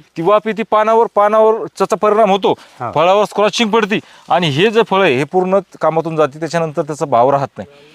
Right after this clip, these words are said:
Speaker 1: तर एकंदरीत त्यांच्या बरोबर राहून जमिनीवाले सुद्धा बरो-,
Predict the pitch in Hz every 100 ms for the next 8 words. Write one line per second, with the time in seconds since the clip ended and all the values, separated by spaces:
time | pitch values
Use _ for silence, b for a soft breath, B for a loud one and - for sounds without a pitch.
0 | B B B B B _ 214 220 233 247
1 | 247 247 247 - _ _ 196 202 - 247
2 | 220 160 202 226 247 226 226 185 127 _
3 | _ _ - _ 135 110 156 196 226 220
4 | 214 196 190 208 165 185